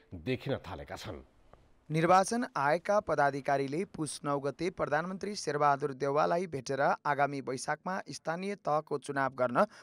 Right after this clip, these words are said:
Speaker 2: प्रस्ताव गरेका थिए। प्रधानमन्त्रीले दलहरूसँग सल्लाह गरेर निर्णयमा पुग्ने बताए।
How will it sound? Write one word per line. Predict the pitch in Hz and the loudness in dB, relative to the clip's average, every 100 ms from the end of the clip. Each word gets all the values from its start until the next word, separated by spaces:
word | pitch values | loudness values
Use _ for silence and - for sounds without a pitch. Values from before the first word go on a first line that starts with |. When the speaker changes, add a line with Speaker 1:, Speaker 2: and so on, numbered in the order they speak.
| - | 2
Speaker 2:
प्रस्ताव | 180 - 202 180 156 | 2 2 0 0 2
गरेका | 139 180 143 | 2 4 0
थिए। | - 131 139 156 - - | -2 -4 -2 -2 -6 -2
प्रधानमन्त्रीले | 139 139 135 135 127 139 190 | 4 4 4 -2 -4 -2 0
दलहरूसँग | 147 135 143 160 185 185 | 2 2 2 -2 -2 -2
सल्लाह | 196 - 143 139 131 | 0 2 4 6 4
गरेर | 127 123 - - - 165 | 2 4 4 2 -8 -4
निर्णयमा | 180 185 185 185 | -2 0 -2 -4
पुग्ने | - 143 135 | -6 -6 -4
बताए। | 131 139 143 143 147 | 0 2 6 6 4